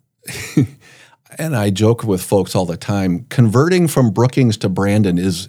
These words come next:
is like moving into an alternate reality. It doesn't have the university, obviously, but it's B V H S instead of B H S. It's Lynx instead of Bobcats, and we're still red and black. So it's not a big <laughs> transition. Um,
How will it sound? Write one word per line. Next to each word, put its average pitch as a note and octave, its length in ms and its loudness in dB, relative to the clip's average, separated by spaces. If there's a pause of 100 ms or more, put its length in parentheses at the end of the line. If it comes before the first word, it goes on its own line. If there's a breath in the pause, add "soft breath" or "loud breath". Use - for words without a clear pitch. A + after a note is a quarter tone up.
is F2+ 220 -2
like G2+ 220 -2
moving A2 460 4
into G2 260 0
an G2 80 2
alternate F#2+ 460 -2
reality. E2+ 600 -4 (580 soft breath)
It G#2+ 120 -2
doesn't D3+ 280 4
have D3+ 200 4
the C3+ 80 4
university, G#2 800 2
obviously, E2+ 640 -6 (480 soft breath)
but A2+ 260 2
it's C3 240 0
B C3+ 280 2
V C3+ 300 4
H F#2+ 260 0
S F#2+ 320 -2
instead G2 280 -2
of F2 140 -2
B G2+ 200 2
H D2+ 200 -4
S. D#2 440 -8
It's G2 360 -2 (220)
Lynx D3+ 460 4
instead A#2+ 260 2
of F#2+ 100 0
Bobcats, G#2 560 -2
and F#2 80 0
we're F2 80 -2
still C3 200 0
red G#2 240 2
and F#2+ 100 2
black. F#2 420 -2
So D3 160 4
it's B2+ 120 2
not E3+ 200 2
a D3 60 0
big B2+ 220 0
<laughs> - 100 -6
transition. G#2+ 640 0 (760 loud breath)
Um, A2+ 580 0